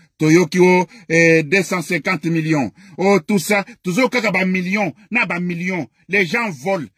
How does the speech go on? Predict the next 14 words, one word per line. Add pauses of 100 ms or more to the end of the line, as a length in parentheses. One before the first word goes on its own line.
(160)
Est-ce
que
boso
bomoni
chef
de
l'État
akangi
moto
ata
moko? (3750)
Mais
les
gens